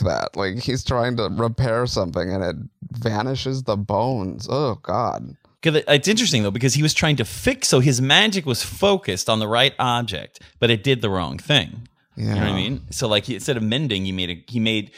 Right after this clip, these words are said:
Speaker 2: he made the break go away, but he made all the bones go away. You know what I mean?
Speaker 1: Yeah.
Speaker 2: What if that was the wording of the spell and he just did it wrong?
Speaker 1: Yeah.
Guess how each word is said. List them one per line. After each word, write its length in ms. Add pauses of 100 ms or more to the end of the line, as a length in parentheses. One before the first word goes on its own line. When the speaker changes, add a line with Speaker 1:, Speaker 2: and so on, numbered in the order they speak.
(180)
Speaker 2:
he 160
made 340
the 160
break 400
go 220
away, 540 (800)
but 240
he 100
made 360
all 180
the 80
bones 360
go 120
away. 480 (360)
You 80
know 80
what 60
I 20
mean? 300 (120)
Speaker 1:
Yeah. 320
Speaker 2:
What 140
if 80
that 160
was 140
the 40
wording 300
of 80
the 40
spell 340
and 100
he 80
just 180
did 140
it 40
wrong? 100
Speaker 1:
Yeah. 420